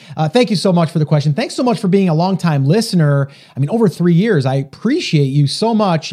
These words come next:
uh, from all over the globe too. I mean, come on, all over, all over the world, which is pretty awesome. So thank you so much. This is a great question. All right.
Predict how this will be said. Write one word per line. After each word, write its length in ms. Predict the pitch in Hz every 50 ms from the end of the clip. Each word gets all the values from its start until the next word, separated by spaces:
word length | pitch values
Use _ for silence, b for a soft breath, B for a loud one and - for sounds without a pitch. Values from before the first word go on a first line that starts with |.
| - -
uh, 380 | 147 147 147 147 143 143 135 123
from 220 | - - 156 151
all 200 | 151 175 185 180
over 200 | 180 165 151 151
the 80 | 135 123
globe 400 | 117 135 147 175 180 156 123 -
too. 180 | - 180 165
I 60 | 139
mean, 280 | 127 131 131 127 123 120 B B B B
come 160 | - 170 160
on, 80 | 131 117
all 180 | 131 143 151
over, 260 | 156 139 143 139 117 - b b b b
all 140 | b 143 170
over 140 | 175 147 135
the 60 | 120
world, 440 | 120 120 151 202 226 214 175 131 127
which 140 | 135 - -
is 160 | 123 117 - _ _ _ _
pretty 300 | - - - 294 359 -
awesome. 480 | 120 131 135 135 - - - 110 107 110
So 220 | - 170 151 139
thank 280 | - - 220 254 240 -
you 60 | 196
so 160 | - - 180
much. 300 | 170 170 143 117 - - B B B B B B B B
This 240 | B 165 285 302 294
is 140 | 330 302 254
a 80 | 294 233
great 420 | 180 202 220 247 247 247 240 -
question. 680 | - - 262 247 240 - - - 202 160 117 95 - - _ _ _ _ _ -
All 120 | 165 170
right. 360 | 190 208 220 233 262 233 -